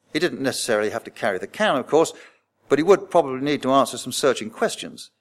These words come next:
Technical failures aside, he'd need to be able to show that when one of his charges broke an aeroplane, it was through a misjudgment or a degree of incompetence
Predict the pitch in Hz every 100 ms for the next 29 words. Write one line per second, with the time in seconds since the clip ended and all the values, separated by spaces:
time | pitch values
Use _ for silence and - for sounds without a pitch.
0 | _ _ _ _ _ _ - 147 131 113
1 | 151 139 117 104 - 220 151 113 139 127
2 | 131 143 127 107 117 120 104 110 - 113
3 | 117 113 127 147 135 123 110 - 135 117
4 | 101 95 - 123 107 131 170 117 95 107
5 | 131 _ _ _ _ 120 123 120 - 135
6 | 127 139 147 - 139 127 135 151 110 104
7 | 95 - _ _ 117 127 127 110 110 -
8 | 180 117 139 160 -